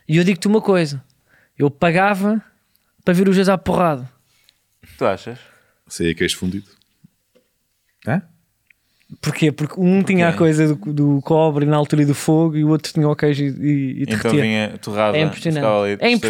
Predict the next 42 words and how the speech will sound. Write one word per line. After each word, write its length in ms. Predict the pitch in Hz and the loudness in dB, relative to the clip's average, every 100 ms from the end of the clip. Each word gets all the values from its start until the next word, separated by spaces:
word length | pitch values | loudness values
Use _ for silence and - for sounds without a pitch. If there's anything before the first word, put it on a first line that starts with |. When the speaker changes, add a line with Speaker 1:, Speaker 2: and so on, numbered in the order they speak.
| 208 | 0
Speaker 1:
é 80 | 226 | 0
um 40 | |
Speaker 2:
tostadinho. 20 | 302 | 0
Speaker 1:
sketch, 420 | - 170 202 - | -2 -2 -2 -4
Speaker 2:
As 80 | 175 | -4
Speaker 1:
pá. 60 | |
Speaker 2:
ligações 480 | 170 143 - 139 151 | 0 -2 -2 -4 -4
deste 160 | 147 139 | -2 0
Speaker 3:
Não 140 | 113 | 0
é? 180 | 98 147 - | 0 -2 -4
Speaker 1:
As 100 | 370 | -4
li-, 80 | 320 | -2
Speaker 2:
Hã? 60 | 254 | -2
Speaker 1:
isto 160 | - | 2
é 20 | 262 | 2
humor, 320 | 190 185 233 | 2 2 0
pá. 220 | - 98 - - _ _ _ _ _ | -4 -12 -12 -20 _ _ _ _ _
Speaker 2:
Eh, 760 | 110 127 131 131 131 127 127 123 - - | -4 0 0 2 0 0 -2 -6 -16 -8
pois 180 | 147 117 | -4 -2
é. 200 | 95 95 _ - | -4 -6 _ -6
Speaker 1:
Mas 120 | 151 | -2
Speaker 2:
E 40 | |
Speaker 1:
pronto, 140 | 139 151 | 2 2
desculpa. 380 | 135 160 127 113 _ _ _ _ - _ | 0 -2 -4 -10 _ _ _ _ -20 _
Speaker 2:
Não, 180 | 196 240 | -6 -4
pá, 360 | - 101 87 - - | 0 -2 -2 -12 -14
Benfica, 340 | 180 151 190 | -6 -2 0
Speaker 1:
O 40 | 180 | 2
Benfica 200 | 185 - | 2 2
Speaker 2:
mais 60 | - | 0
uma 40 | |
Speaker 1:
tá 60 | 220 | 2
Speaker 2:
vez. 120 | 175 196 | 2 2
Speaker 1:
ótimo, 240 | - 147 | 0 -4
puto, 140 | 139 151 | -4 -4
pá, 80 | |
Speaker 2:
Sim, 40 | 147 | 0
Speaker 1:
tá 80 | 175 | 2
a 60 | |
Speaker 2:
senhora. 140 | 165 156 | 2 2
Speaker 1:
jogar 120 | 147 | 2
bem. 140 | 190 | 0